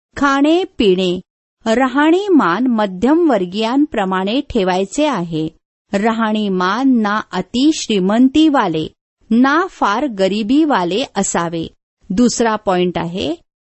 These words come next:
बाबांनी जो सुख शांती ज्ञानाचा खजिना विल केला आहे, तो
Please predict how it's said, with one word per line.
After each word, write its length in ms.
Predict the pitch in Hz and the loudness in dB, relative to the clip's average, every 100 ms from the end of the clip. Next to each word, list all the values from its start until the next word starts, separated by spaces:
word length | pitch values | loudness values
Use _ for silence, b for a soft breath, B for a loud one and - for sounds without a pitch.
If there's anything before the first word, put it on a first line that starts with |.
| _ | _
बाबांनी 840 | 208 190 262 262 302 330 330 349 381 | -6 0 2 2 2 2 4 2 0
जो 420 | 285 208 214 247 339 _ - - | 0 2 2 2 -2 _ -18 -10
सुख 400 | - 339 320 370 403 | 0 0 2 0 0
शांती 640 | - 208 185 175 202 160 - _ _ _ 226 | -2 -2 -2 -4 -4 -4 -4 _ _ _ 0
ज्ञानाचा 840 | 226 247 226 233 262 277 320 349 381 | 2 2 0 -2 -2 -2 -2 -2 -2
खजिना 560 | - 196 208 208 254 285 | -4 -4 -2 -2 0 -2
विल 320 | 196 240 330 311 | -2 0 0 2
केला 360 | 233 202 214 - | 0 0 -2 -6
आहे, 480 | 220 285 226 151 165 - _ - | -6 -4 -4 -4 -6 -10 _ -2
तो 160 | 269 | 0